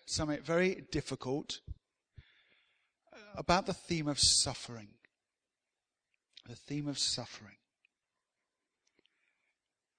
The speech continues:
At, just to try to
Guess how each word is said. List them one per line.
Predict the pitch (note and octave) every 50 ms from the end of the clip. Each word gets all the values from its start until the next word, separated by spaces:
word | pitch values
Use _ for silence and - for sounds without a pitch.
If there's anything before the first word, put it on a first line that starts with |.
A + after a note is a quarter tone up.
| _ _ _ _ _ _ _ _ _ _ _ _ _ _ _ _ _ _
At, | - E3+ - - - - _ -
just | - G3 - - -
to | -
try | - - - G#3+ G#3 A#3 C#4+
to | - - A#3 A3 G3 E3+ D#3+